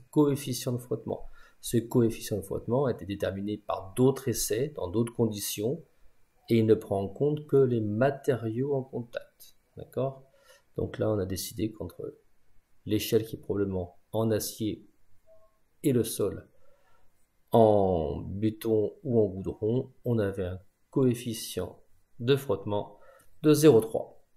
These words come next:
Et bien sûr, à cela, on n'oublie pas d'ajouter le poids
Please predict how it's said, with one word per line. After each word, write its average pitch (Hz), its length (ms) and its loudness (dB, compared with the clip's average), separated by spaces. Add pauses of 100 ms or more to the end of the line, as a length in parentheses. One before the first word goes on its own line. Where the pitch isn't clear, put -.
(1160)
Et 123 100 2
bien 117 160 4
sûr, 113 260 0
à 101 80 0
cela, 120 280 0
on 110 40 2
n'oublie 107 220 -4
pas 110 160 2
d'ajouter 104 560 0 (1080)
le 139 220 4
poids 131 640 4